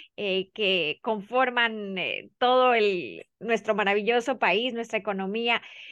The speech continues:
eh, ¿están invitadas? ¿Cómo pueden participar?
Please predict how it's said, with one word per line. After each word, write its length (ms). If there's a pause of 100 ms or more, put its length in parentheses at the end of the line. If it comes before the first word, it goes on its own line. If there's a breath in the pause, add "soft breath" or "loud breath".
eh, 300
¿están 260
invitadas? 960
¿Cómo 240
pueden 300
participar? 1080